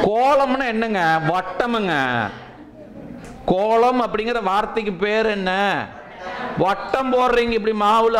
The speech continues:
அவ்வளவுதான். ம்? எது எதுதான் சாஸ்திரமாக்குறது, எதை எதை தான் கலாச்சாரமாக்குறது, அஹ், எதை எதை தான் மதமாக்குறதுனே தெரியாம ஒண்ணா நம்பர் சோம்பேறி ஆக்கிட்டு இருக்க வந்திருக்கிறோம். ஸ்தோத்திரம்.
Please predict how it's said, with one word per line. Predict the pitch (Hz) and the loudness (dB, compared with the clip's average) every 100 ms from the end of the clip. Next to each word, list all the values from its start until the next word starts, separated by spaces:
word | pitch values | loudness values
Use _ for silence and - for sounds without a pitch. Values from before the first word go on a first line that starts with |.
| 208 | 4
அவ்வளவுதான். | 208 208 208 214 170 - - - - - - - 381 381 403 415 453 - 494 523 - - - - - | 4 2 2 -2 -2 -12 -20 -20 -20 -20 -20 -20 -20 -18 -16 -18 -18 -20 -18 -16 -18 -18 -18 -4 -2
ம்? | 135 - - - - - - - - - - - - 131 | -2 -4 -14 -14 -14 -12 -10 -10 -8 -8 -6 -4 0 2
எது | 160 190 226 233 | 2 2 2 0
எதுதான் | 233 208 214 214 214 | 0 0 0 -4 -2
சாஸ்திரமாக்குறது, | 165 185 - 196 185 165 160 151 139 139 147 147 | -2 -4 -4 -4 -2 -2 -2 -2 -2 0 0 2
எதை | 139 156 190 | 2 0 0
எதை | 185 175 | -2 -2
தான் | 180 180 | -2 -2
கலாச்சாரமாக்குறது, | 147 165 180 - 165 151 143 139 147 139 123 135 143 143 - - | -2 0 0 0 -4 -2 -2 -4 -2 -4 0 2 2 -2 -14 -4
அஹ், | 143 175 | -4 -2
எதை | 131 151 196 | 0 0 0
எதை | 196 190 | 0 0
தான் | 196 185 151 | -2 -2 -2
மதமாக்குறதுனே | 151 190 185 180 - 160 170 175 | -2 -2 -2 -4 -2 -2 -2 -2
தெரியாம | 151 143 139 151 | -2 0 0 0
ஒண்ணா | 135 170 190 196 | -2 0 -2 -2
நம்பர் | 175 160 160 | -2 -4 -4
சோம்பேறி | - 160 165 165 151 | -2 -2 0 -2 0
ஆக்கிட்டு | 143 | -2
இருக்க | 135 131 120 135 | -2 -4 -2 0
வந்திருக்கிறோம். | 127 113 110 107 - | 0 -2 -2 -4 -2
ஸ்தோத்திரம். | 139 135 127 107 | -2 -2 -2 -4